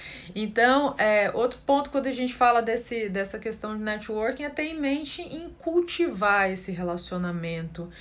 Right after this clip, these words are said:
E é cultivar esse relacionamento online, é cultivar offline. Não adianta a gente encontrar a pessoa uma vez na vida e nunca mais voltar a falar com ela. "Mas aí, Olivia, o que que eu vou falar pra essa pessoa?"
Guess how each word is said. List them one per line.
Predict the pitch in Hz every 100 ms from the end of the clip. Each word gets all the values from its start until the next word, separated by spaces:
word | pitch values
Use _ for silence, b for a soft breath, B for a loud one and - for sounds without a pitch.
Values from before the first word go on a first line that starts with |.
| B B
E | 262
é | 285
cultivar | 294 302 294 226 240 254
esse | 254 226
relacionamento | 214 202 190 208 190 185 202 214 208 233
online, | 202 185 180 196 202 190 190
é | 190
cultivar | 190 220 - 208 185 185
offline. | 180 185 - 170 175 180 185 185
Não | 196 220
adianta | 220 214 202 226 247
a |
gente | 233 233 233 240
encontrar | 233 247 220 185 196 185
a |
pessoa | 185 185 185 - 185 185 180 B B B
uma | 233 254 214
vez | 196 202 214
na | 226 220
vida | 202 233 254
e |
nunca | 269 294 285 330
mais | 254 226 247 233
voltar | 277 254 - 233 240
a |
falar | - 233 240
com | 254 247
ela. | 196 190 233
"Mas | 403 466
aí, | 480 480 466
Olivia, | 392 302 285
o | 277
que | 392
que | 370
eu | 370
vou | 339
falar | 339 277 254 269 269
pra | 254
essa | 240 247
pessoa?" | 240 240 - 214 208